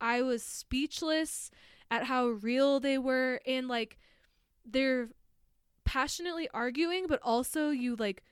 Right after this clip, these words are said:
feel like these people genuinely love each other so much and are scared. Like,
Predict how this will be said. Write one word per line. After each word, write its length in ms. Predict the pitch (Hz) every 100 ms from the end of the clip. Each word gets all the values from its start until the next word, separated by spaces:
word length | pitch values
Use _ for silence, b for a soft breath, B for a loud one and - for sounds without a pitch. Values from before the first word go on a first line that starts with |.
| _ _ _ _
feel 360 | _ - 294 311
like 200 | 285 277
these 200 | 269 240
people 400 | - 262 247 240
genuinely 720 | 196 - 202 220 247 233 208
love 320 | 190 185 196
each 200 | 254 269
other 260 | 277 247 254
so 480 | 226 - - 214 208
much 360 | 202 190 - -
and 140 | 214
are 140 | 185
scared. 720 | 185 - - 208 226 240 247 226
Like, 240 | 262 285